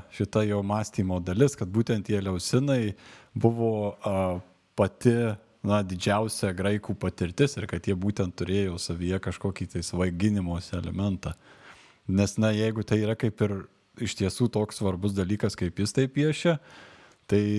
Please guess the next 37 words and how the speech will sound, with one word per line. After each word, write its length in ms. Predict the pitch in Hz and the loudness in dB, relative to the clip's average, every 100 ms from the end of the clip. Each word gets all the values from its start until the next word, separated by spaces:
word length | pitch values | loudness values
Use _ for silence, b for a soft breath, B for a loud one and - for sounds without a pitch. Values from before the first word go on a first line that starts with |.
| 104 | 0
na, 240 | 107 127 | 0 0
duoda 300 | 156 151 156 | 0 0 2
labai 240 | 135 127 139 | 2 2 0
įdomaus 320 | 120 120 131 - | 2 0 0 0
peno 340 | - 120 123 110 | 4 4 4 -2
pamąstymui 720 | 104 104 110 120 - 110 104 | 0 0 2 0 0 0 2
apie 220 | 98 101 | 2 2
visą 240 | 101 107 107 | 0 0 0
mūsų 360 | 101 110 - 95 | 2 0 2 0
ir 100 | 92 | 2
graikų 380 | 92 131 - 92 | 2 2 0 -4
kultūros 560 | 82 80 92 82 76 | -4 -2 -2 -2 -4
supratimą, 600 | 87 - 78 - 87 71 67 | -6 -4 -4 -2 -2 -4 -6
nes 240 | 78 - | -6 -6
jisai 240 | 92 92 | -4 -4
toks 240 | 90 95 90 | -2 -2 -2
gana 300 | 90 90 101 | -2 0 0
išvalytas 640 | 95 92 90 127 139 90 | 0 -2 0 0 0 -4
tada 180 | - 80 | -4 -4
gaunasi. 600 | 78 78 78 76 71 - - b b b b b b - - | -2 -2 -2 -4 -8 -10 -12 b b b b b b -20 -12
Kaip 240 | - 95 101 | 0 0 2
ir 80 | 95 | -4
savo 380 | - - 101 | 0 2 4
laiku 320 | 107 95 90 107 | 2 -2 0 0
nebuvo 460 | 98 87 98 95 | 0 0 0 0
visų 260 | 90 87 104 | 0 -2 -2
ten 300 | 95 90 82 | 2 0 0
berniukų 560 | 82 87 85 113 - 135 | 0 0 2 0 0 0
meilių 480 | 135 151 175 180 | 0 0 0 2
ir 100 | 135 | 0
panašiai, 560 | 110 95 92 87 113 123 | 0 0 0 0 0 0
tai 160 | 131 107 | 0 -2
taip 300 | 104 104 107 | -2 -2 -2
ir 80 | |
su 160 | 92 95 | -2 -4
šitais 320 | - 104 82 | -4 -2 -2
dalykais. 460 | 78 78 82 80 85 | -2 -2 -2 -4 -8